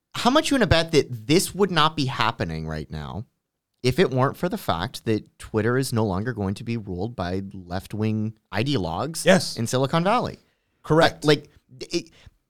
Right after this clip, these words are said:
Speaker 1: it's incredible that it's not just random people that libs of TikTok are polling, you know, that have seven likes on their posts
Speaker 2: Yeah.
Speaker 1: complaining about, "I'm leaving Twitter." Nobody at the end of the day really cares about some random lib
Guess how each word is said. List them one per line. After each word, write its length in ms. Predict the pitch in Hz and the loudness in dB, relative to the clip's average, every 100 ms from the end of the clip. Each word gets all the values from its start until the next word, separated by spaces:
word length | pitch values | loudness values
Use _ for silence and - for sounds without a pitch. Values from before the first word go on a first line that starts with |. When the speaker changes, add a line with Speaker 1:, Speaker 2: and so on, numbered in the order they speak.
| 208 | 0
Speaker 1:
it's 220 | 196 - | 0 2
incredible 720 | 208 - - 233 269 226 208 | 0 -2 0 4 4 4 4
that 200 | 165 160 | 4 4
it's 180 | 180 - | 2 2
not 280 | 220 285 311 | 4 4 2
just 260 | 285 233 165 | 0 -2 -4
random 520 | 151 156 170 190 165 | 2 4 4 4 0
people 440 | - 156 147 135 | 0 -2 4 4
that 420 | 127 117 - - 143 | 4 0 -2 -6 4
libs 220 | 131 127 | 4 4
of 80 | 113 | 0
TikTok 380 | 117 - 101 | 0 2 0
are 40 | 98 | 0
polling, 440 | - 101 87 82 | -2 -2 -2 -4
you 160 | 78 117 | -2 0
know, 100 | 92 | 0
that 180 | 87 - | -2 -4
have 280 | 107 107 87 | -2 -2 -2
seven 360 | - 127 117 | 0 2 2
likes 360 | 107 95 92 - | 0 0 -2 -2
on 120 | 101 | -2
their 100 | 92 | -2
posts 280 | - 104 120 | -2 0 2
Speaker 2:
Yeah. 40 | 101 | 0
Speaker 1:
complaining 440 | 113 123 113 110 | -4 -2 -2 0
about, 200 | 104 98 | 0 2
"I'm 220 | 113 131 | 4 4
leaving 260 | 120 113 104 | 4 4 2
Twitter." 300 | - 95 76 - - _ | 0 0 -2 -8 -20 _
Nobody 380 | 196 269 302 302 | 2 4 6 6
at 80 | 233 | 6
the 120 | 190 | 4
end 80 | 175 | 4
of 20 | |
the 80 | 156 | 4
day 140 | 143 135 | 4 6
really 220 | 131 120 | 4 2
cares 340 | 131 123 113 | 2 0 0
about 340 | 107 107 101 - | 2 2 2 0
some 240 | 127 113 | -2 0
random 400 | 110 117 113 107 | 2 2 2 0
lib 380 | 107 104 104 | 2 2 2